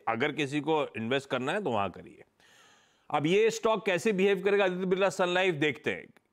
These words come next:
डिस्काउंट पे वो खैर ओएफ़एस आया ही है, तो डिस्काउंट पे होगा, थोड़ा सा दबाव में आएगा ये स्टॉक, ये तो but obvious है।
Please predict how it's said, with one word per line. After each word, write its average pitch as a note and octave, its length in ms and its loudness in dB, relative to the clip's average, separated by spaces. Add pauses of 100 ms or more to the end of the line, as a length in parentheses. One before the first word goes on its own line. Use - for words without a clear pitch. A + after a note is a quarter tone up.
(300)
डिस्काउंट D#3 560 2
पे F3+ 200 2
वो F3+ 180 4
खैर D#3+ 400 0
ओएफ़एस C#3 380 2
आया C3+ 200 2
ही D#3 160 2
है, D3 180 2
तो C#3+ 100 0
डिस्काउंट C3+ 440 -2
पे C#3+ 60 2
होगा, C3 400 2 (680)
थोड़ा B2+ 140 2
सा C3+ 80 0
दबाव B2 360 2
में C#3 120 0
आएगा C3+ 240 0
ये G#2+ 120 0
स्टॉक, D#3 260 -2
ये F#3+ 60 0
तो D#3 100 -6
but C#3 120 0
obvious G#2+ 440 0
है। F#2 240 -20